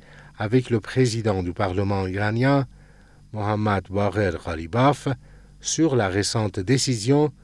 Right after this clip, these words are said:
de l'Union européenne de désigner le corps des gardiens de la révolution islamique comme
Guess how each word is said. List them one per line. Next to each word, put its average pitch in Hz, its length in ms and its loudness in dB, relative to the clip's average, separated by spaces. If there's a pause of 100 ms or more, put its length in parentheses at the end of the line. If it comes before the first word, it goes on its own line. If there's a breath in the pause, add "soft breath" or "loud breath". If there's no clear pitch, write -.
(180 soft breath)
de 87 80 -6
l'Union 131 440 2
européenne 127 720 2 (380 loud breath)
de 92 120 -6
désigner 113 760 2 (380 soft breath)
le 98 140 -4
corps 120 320 2
des 101 140 -2
gardiens 98 520 0
de 95 120 -2
la 87 160 -4
révolution 90 640 -6
islamique 120 680 0 (540 soft breath)
comme 156 240 4